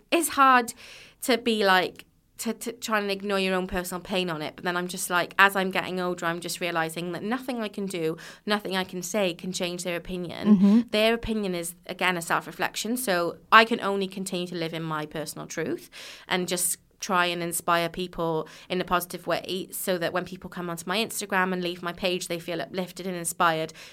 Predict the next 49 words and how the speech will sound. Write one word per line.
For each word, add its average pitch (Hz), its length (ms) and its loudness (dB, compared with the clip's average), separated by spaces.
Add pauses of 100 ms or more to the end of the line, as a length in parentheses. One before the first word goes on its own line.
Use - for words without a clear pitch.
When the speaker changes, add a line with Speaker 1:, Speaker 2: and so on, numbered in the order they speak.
Speaker 1:
to 165 560 -4
be 185 120 -4
the 170 100 -4
best 160 260 -8
versions 165 400 -4
of 160 80 -12
themselves. 165 600 0
And, 185 240 -4 (540)
um, 165 400 2
it 185 100 -8
doesn't 185 220 -4
have 180 200 -4
anything 175 340 -6
to 170 100 -14
do 175 160 -6
with 170 180 -2
size. 160 500 -2
It, - 160 -8
it's - 300 -6
to 180 100 -10
do 175 460 -4
with, 160 420 -4 (600)
you 220 60 -2
know, 175 100 0
obviously, 190 380 2
it 185 60 -8
does, 185 200 2
well, 143 140 -4
it 156 80 -4
does 180 140 -2
have 143 140 -4
something - 200 -6
to - 80 -12
do - 80 -6
with 139 80 -6
size, 147 200 -6
'cause - 60 -12
that's 151 160 -4
exactly 147 340 -6
what - 160 -8
I 156 40 -6
share, 143 280 -2
why 147 220 -4
I 143 80 -4
share 143 220 -6
what 143 100 -6
I - 60 -6
share. 147 260 0
But 151 320 4